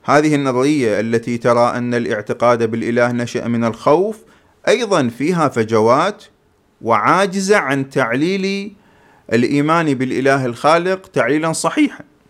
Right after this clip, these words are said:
كما أن الإيمان بالإله الخالق لم يكن نتيجة للجهل بالأسباب، بأسباب الظواهر الكونية كما اعتقد إريك فروم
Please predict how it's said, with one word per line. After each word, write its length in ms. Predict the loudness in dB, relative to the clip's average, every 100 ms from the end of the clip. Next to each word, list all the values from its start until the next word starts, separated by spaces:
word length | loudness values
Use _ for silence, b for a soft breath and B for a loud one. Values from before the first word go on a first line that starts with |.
| _ _ _ _ _ _ _ _ _ _ _ _ B B B B 0
كما 460 | 2 4 2 0
أن 160 | -2 2
الإيمان 640 | 0 0 -2 0 2 2
بالإله 520 | 0 0 2 2 2
الخالق 680 | 0 0 2 2 2 -2 -4 -10 -20 _ _ _ _
لم 320 | -2 0 0
يكن 540 | 2 2 2 -4 -4 0
نتيجة 760 | 0 0 -6 -4 2 0 2 0
للجهل 1000 | 2 0 0 -2 -2 0 0 -2 -2 -2
بالأسباب، 880 | -2 -2 -2 -4 0 2 2 2 0 -4 -4 -8
بأسباب 640 | -6 -4 -4 0 2 2
الظواهر 600 | -2 -2 0 2 2 2 -2
الكونية 720 | -2 0 2 2 0 -2 -6 _ _ _ _ _ _ _
كما 220 | 0 2
اعتقد 500 | 2 0 0 0 2 2 2 -2
إريك 360 | -4 -4 -6 -8
فروم 440 | -2 2 2 0